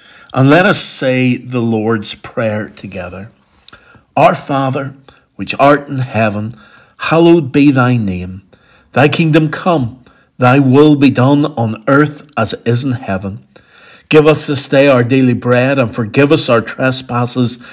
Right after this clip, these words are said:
as we forgive those who trespass against us. And lead us not into temptation, but deliver us from evil. For thine is the kingdom, the power, and the glory,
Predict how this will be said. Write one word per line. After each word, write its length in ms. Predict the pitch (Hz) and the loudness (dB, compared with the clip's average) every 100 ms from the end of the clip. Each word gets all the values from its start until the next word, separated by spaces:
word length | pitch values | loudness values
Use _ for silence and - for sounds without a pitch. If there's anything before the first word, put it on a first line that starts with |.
| - - - | -20 -18 -4
as 180 | 113 | 0
we 140 | 143 214 | 4 4
forgive 360 | 214 185 175 | 2 0 0
those 340 | 143 160 170 - | 4 4 4 0
who 120 | 147 | -2
trespass 760 | - - 160 - - 151 139 | -2 -2 -2 -2 -6 -6 -4
against 460 | 135 104 98 98 - | -8 -6 -8 -8 -10
us. 320 | 101 - - _ _ _ _ _ _ _ | -12 -12 -20 _ _ _ _ _ _ _
And 140 | 107 | -2
lead 180 | 123 143 | 2 4
us 200 | 147 143 | 2 2
not 320 | 143 143 139 | 0 0 -2
into 260 | 139 131 127 | -4 -4 -8
temptation, 840 | - 120 - - 104 95 - 101 - _ _ - _ | -8 -10 -10 -8 -6 -4 -4 -6 -12 _ _ -20 _
but 220 | 117 - | -4 0
deliver 400 | 131 127 135 156 | 2 4 4 4
us 180 | 143 - | 2 0
from 240 | - 123 | -4 -4
evil. 400 | 104 98 92 92 - _ _ _ | -2 -4 -6 -14 -20 _ _ _
For 140 | - 107 | -4 0
thine 340 | 120 131 139 | 2 2 2
is 120 | 131 | 0
the 100 | 131 | 0
kingdom, 540 | 131 - 151 139 113 104 | -4 -2 0 2 0 0
the 100 | 101 | -4
power, 520 | - - 147 147 151 | -4 -6 0 2 4
and 120 | 147 | 2
the 60 | 147 | 0
glory, 540 | 123 107 95 87 85 | -2 -4 -4 -8 -14